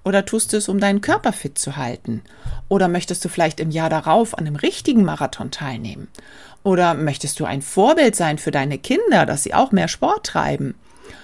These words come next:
Oder möchtest du einfach diesen Kick spüren, „Ich hab's geschafft“, also einfach so eine Motivations-, äh, ja, einen Motivationskick spüren? Es zählt dein Warum. Das ist ganz, ganz wichtig. Werde dir also klar,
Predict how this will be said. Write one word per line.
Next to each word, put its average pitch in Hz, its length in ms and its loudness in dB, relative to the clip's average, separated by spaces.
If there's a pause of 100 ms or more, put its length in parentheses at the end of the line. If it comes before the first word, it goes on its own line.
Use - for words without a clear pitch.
(140)
Oder 233 180 6
möchtest 220 360 4
du - 40 0
einfach 214 200 -2
diesen 208 340 2
Kick - 240 -8
spüren, 185 560 2
„Ich - 220 -6
hab's - 260 -4
geschafft“, - 720 -2
also 147 420 -4
einfach 165 300 -8
so - 140 -4
eine 170 240 -2 (680)
Motivations-, 196 1400 0
äh, 160 380 -2
ja, 185 160 0
einen 160 200 -2
Motivationskick 185 920 -2
spüren? 131 440 -6 (500)
Es 170 240 -2
zählt 269 440 -2
dein 185 380 0 (320)
Warum. 151 680 2 (420)
Das 147 240 -2
ist - 120 -6
ganz, 127 220 -8
ganz 139 240 -8
wichtig. - 400 -12
Werde 147 260 0
dir 156 140 -4
also 123 160 -8
klar, 139 360 -8